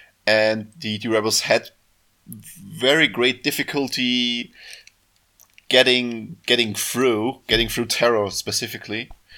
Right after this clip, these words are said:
uh, especially once I got the, uh, the four X P card where you can a-, add a,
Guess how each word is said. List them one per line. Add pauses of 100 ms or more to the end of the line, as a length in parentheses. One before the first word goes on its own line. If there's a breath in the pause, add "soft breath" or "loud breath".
(400 loud breath)
uh,
especially
once
I
got
the, (280)
uh, (140)
the
four
X
P
card
where
you
can (400)
a-,
add
a,